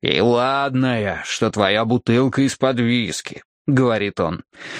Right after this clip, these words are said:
"Впервые за годы жизни узнал, что учительница может быть моложе сорока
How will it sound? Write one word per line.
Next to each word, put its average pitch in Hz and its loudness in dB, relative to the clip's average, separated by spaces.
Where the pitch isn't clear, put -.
"Впервые 170 2
за 160 0
годы 160 2
жизни 135 2
узнал, 127 0
что 160 0
учительница 156 0
может 147 2
быть 151 0
моложе 156 2
сорока 113 0